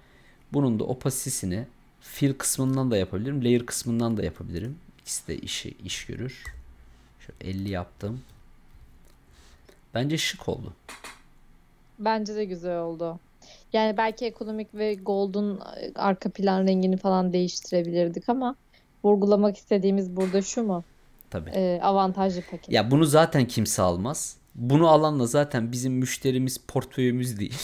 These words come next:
Speaker 1: <laughs> Biz bunu satmak
Speaker 2: Bu, bu
Speaker 1: istiyoruz.
Speaker 2: adam, şu ekonomik paketi alan adam bizi aradığında hani sizden çıkacağım birazcık işte tarife fiyatını düşürün falan dedi. Bu adama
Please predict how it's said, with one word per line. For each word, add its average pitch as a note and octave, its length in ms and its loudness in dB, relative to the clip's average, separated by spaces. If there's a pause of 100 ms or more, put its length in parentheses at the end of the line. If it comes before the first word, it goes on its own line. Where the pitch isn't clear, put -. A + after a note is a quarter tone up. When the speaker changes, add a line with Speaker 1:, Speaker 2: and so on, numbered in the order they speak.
(200)
Speaker 1:
<laughs> - 260 -20
Biz C#3+ 300 2
bunu C#3 140 4
satmak C3+ 300 0
Speaker 2:
Bu, G2+ 100 -4
bu D4+ 100 6
Speaker 1:
istiyoruz. D4 300 2
Speaker 2:
adam, C4 200 -2
şu - 140 -18
ekonomik C4+ 540 -4
paketi C4+ 560 -6
alan A3+ 320 -4
adam G#3+ 400 -6
bizi G#3 220 -6
aradığında G#3 720 0 (400)
hani G3+ 180 0
sizden G#3+ 400 0
çıkacağım G#3 500 -2
birazcık G3+ 460 -2
işte - 300 -12
tarife G3+ 460 -2
fiyatını G#3 400 -2
düşürün G#3 320 0
falan G#3+ 260 2
dedi. A3+ 240 4
Bu A3+ 120 0
adama A#3 360 0